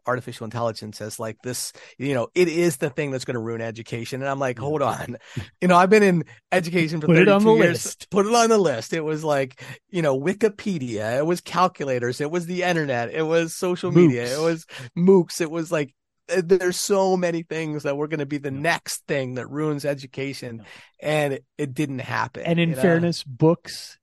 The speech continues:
Speaker 2: and
Speaker 1: <laughs>
Speaker 2: blackboards and, like,
Speaker 1: Right.
Speaker 2: like, this history goes back as long as we've had
Speaker 1: Right.
Speaker 2: formalized education.
Speaker 1: Yes.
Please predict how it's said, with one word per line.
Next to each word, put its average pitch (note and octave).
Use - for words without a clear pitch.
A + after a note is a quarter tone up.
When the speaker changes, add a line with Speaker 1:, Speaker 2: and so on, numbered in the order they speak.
Speaker 2:
and B2+
Speaker 1:
<laughs> C#3
Speaker 2:
blackboards D#3
and, C3
like, E3+
Speaker 1:
Right. -
Speaker 2:
like, E3+
this G#3
history A3
goes E3+
back D#3+
as D3
long D3
as D#3
we've F3+
had -
Speaker 1:
Right. C#3+
Speaker 2:
formalized C3+
education. A#2+
Speaker 1:
Yes. B2+